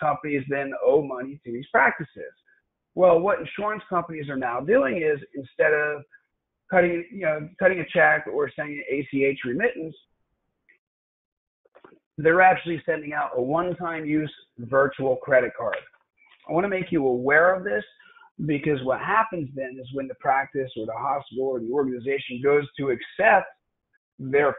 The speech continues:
payment, the reimbursement, via this one-time use credit, you know, electronic credit card, they're losing about three and a half percent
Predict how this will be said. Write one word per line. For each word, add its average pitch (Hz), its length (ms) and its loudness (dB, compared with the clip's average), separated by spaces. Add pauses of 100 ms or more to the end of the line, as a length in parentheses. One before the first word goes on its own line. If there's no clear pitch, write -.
payment, 151 500 -8 (120)
the 135 80 -4
reimbursement, 139 880 -2 (560)
via 151 380 2
this 139 200 -2 (120)
one-time 135 500 -6
use 135 160 -6 (100)
credit, 127 280 -2 (260)
you 147 80 -6
know, 123 60 -6
electronic 139 440 -2
credit 185 320 0
card, 120 340 -8 (580)
they're 143 200 2
losing 196 460 0
about 131 260 -2 (120)
three 165 240 2
and 156 100 -2
a - 20 -8
half 135 360 -12 (200)
percent 113 540 -6